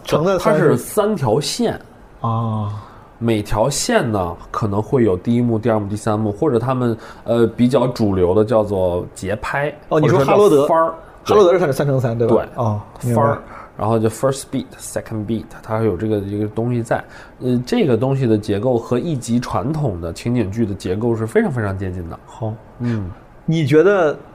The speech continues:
Speaker 1: 即兴演员这个身份，就你演即兴这个事儿，
Speaker 2: 嗯。
Speaker 1: 在什么情况下你有可能会放弃吗？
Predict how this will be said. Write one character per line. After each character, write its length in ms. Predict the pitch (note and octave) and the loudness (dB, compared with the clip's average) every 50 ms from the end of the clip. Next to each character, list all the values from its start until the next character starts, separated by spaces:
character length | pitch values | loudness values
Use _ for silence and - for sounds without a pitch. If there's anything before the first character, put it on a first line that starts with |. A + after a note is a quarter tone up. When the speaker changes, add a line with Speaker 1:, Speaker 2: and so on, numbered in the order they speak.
| - - - - - - - - - | -20 -20 -20 -20 -20 -20 -12 -10 -10
Speaker 1:
即 180 | - - D3+ E3 | -6 -2 -2 2
兴 160 | F3 A3+ A3 | 2 2 4
演 220 | F#3+ F3 D3 B2 A#2+ | 4 4 4 4 4
员 180 | A#2 A2+ B2 | 4 4 4
这 80 | D#3+ F3+ | 4 2
个 60 | D#3 | 2
身 220 | - - C3 B2 | 2 0 -2 -4
份， 80 | A#2+ A#2 - - - - | -2 0 0 0 0 0
就 120 | - - | 0 2
你 100 | - - D#3 | 2 4 4
演 160 | D#3 C3 A#2+ | 2 2 2
即 140 | G#2+ B2+ B2+ | 2 2 2
兴 160 | C#3 E3+ D3+ | 2 2 2
这 80 | C#3 B2+ | 2 2
个 80 | B2+ | 2
事 120 | - C#3 B2+ | 2 2 0
儿， 100 | A2+ - - - | 0 -2 -6 -4
Speaker 2:
嗯。 240 | B2+ B2 A2+ F#2+ F2 - - - - - | -2 -2 -2 -2 -4 -8 -14 -20 -20 -16
Speaker 1:
在 260 | - - G#3 F#3 D#3+ D3 | -2 0 2 4 4 2
什 160 | - - C3 | 2 0 2
么 140 | C#3 F3 F3 | 2 0 0
情 180 | - D3+ C3 | 0 -2 0
况 180 | C3 D3+ C#3 B2+ | 0 0 0 0
下 300 | - D3 B2+ A#2 A2 - - - - | 0 0 0 -2 -4 -8 -12 -14 -4
你 200 | - C#3 C#3+ C#3 | 0 0 2 4
有 180 | B2+ C#3 C#3 E3 | 6 6 6 4
可 200 | E3+ - - C#3 | 4 2 -2 -2
能 200 | B2 A#2 A#2+ B2+ | -2 0 0 2
会 140 | D#3 D3 C3+ | 2 2 2
放 200 | - D#3+ C#3+ B2 | 2 -2 -2 -2
弃 180 | A#2+ - C3+ | -4 -6 -6
吗？ 80 | A#2 A2 | -6 -6